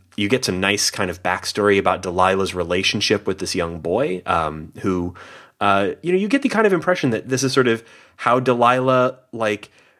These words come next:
stays sane in her job, as she makes relationships with people over the radio. She talks to uh, Brian, the kid, about his Dungeons and Dragons. You, he, she talks to you about whatever you choose.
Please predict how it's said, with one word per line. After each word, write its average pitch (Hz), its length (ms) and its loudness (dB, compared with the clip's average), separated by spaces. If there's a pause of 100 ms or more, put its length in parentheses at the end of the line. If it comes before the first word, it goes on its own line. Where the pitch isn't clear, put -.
stays 123 460 0
sane 143 420 0
in 85 80 -2
her 87 120 -4
job, 107 380 2
as 80 80 -6
she - 140 -4
makes 95 300 -2
relationships 101 640 2
with 104 120 0
people 98 300 0
over 101 140 0
the 110 100 2
radio. 101 460 0
She 85 280 -4 (140)
talks - 360 0
to 95 400 0 (400)
uh, 87 160 2
Brian, 92 520 2
the 80 80 -8
kid, 120 320 2
about 80 240 0
his 85 160 -4
Dungeons 95 400 0
and 92 140 -2
Dragons. 90 760 0 (140)
You, 95 200 -4
he, 90 160 -4
she 104 140 0
talks 110 240 0
to 104 120 -4
you 123 220 6
about 85 300 0
whatever 78 380 -4
you 80 180 -8
choose. 73 540 -6